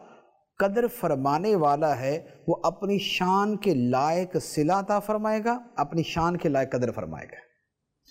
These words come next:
اور شکر ادا کرنے کی ایک بڑی پیاری فضیلت ہے،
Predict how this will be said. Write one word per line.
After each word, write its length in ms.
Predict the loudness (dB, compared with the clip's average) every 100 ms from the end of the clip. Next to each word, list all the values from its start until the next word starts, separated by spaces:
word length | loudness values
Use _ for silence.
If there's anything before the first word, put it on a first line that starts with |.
| -16 -10 -2
اور 140 | -2 -2 -14 -20 -8
شکر 320 | -4 0 2 2
ادا 240 | 2 0
کرنے 420 | 0 -2 0 -2
کی 400 | 0 0 0 0 -4
ایک 240 | -2 -2
بڑی 140 | -2
پیاری 400 | -2 0 0 2
فضیلت 500 | 2 0 0 0 0
ہے، 240 | -4 -10